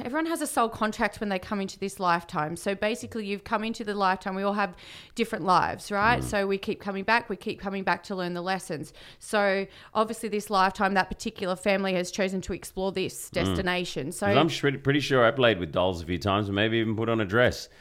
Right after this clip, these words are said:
Speaker 1: <laughs>
Speaker 2: But I sure as hell know I didn't really want to be a girl.
Speaker 1: But that's you.
Speaker 2: But what if
Speaker 1: So
Speaker 2: my, what if my parents were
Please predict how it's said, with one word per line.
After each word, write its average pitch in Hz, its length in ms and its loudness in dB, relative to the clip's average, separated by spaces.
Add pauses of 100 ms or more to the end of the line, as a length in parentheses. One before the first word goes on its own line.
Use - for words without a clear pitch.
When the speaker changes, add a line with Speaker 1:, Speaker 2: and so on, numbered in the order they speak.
Speaker 1:
<laughs> - 0 -
Speaker 2:
But 101 400 4
I 101 300 6
sure 143 280 2
as 131 80 4
hell 123 200 6
know 123 160 6
I 113 80 6
didn't 113 260 0
really 113 220 4
want 110 140 4
to 101 40 2
be 101 120 4
a 92 60 2
girl. 95 440 4 (200)
Speaker 1:
But 240 80 -6
that's 254 280 4
you. 214 480 2
Speaker 2:
But - 80 4
what 131 140 8
if 214 40 8
Speaker 1:
So 214 60 6
Speaker 2:
my, 127 120 8
what 131 80 6
if 131 60 0
my 123 120 6
parents 131 460 4
were 101 340 4